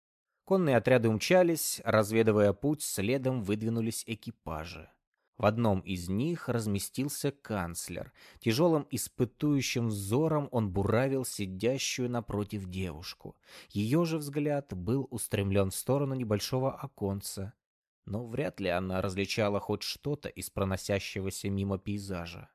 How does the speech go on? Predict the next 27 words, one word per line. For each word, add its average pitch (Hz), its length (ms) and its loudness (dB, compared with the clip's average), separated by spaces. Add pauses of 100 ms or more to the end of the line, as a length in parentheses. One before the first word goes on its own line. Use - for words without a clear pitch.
(160)
Отряд, 135 640 -2
увозящий 127 600 2
младшую 123 520 2
жену 123 400 2
Эмиля 110 360 2
Торвига, 139 640 0
был 113 400 0
обнаружен 110 880 -2
и 107 80 -2
уничтожен 117 800 -2
ближе 95 380 -4
к - 100 -16
утру. - 540 -10
Беглецам 147 520 2
не 185 80 0
удалось 165 460 2
покрыть 120 480 0
значительного 120 800 0
расстояния, 117 840 2
бешеная 120 560 0
скачка - 560 -2
оказалась 117 680 0
не 104 120 -2
под - 220 -2
силу 120 320 0
беременной 90 520 -4
женщине. 87 560 -10